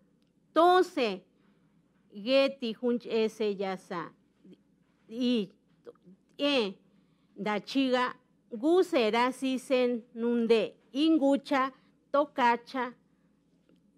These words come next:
tashi, inguchara si sanunde, ingucha, tocacha, tashi, ingunda sheka, da fitañacha, ingu hinasi, da fatacha.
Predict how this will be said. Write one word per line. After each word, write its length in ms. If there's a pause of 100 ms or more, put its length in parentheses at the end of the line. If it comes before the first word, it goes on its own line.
tashi, 760
inguchara 840
si 240
sanunde, 720 (400)
ingucha, 640
tocacha, 920 (220)
tashi, 760 (340)
ingunda 580
sheka, 600 (140)
da 280
fitañacha, 1080 (520)
ingu 560
hinasi, 1000 (300)
da 440 (520)
fatacha. 720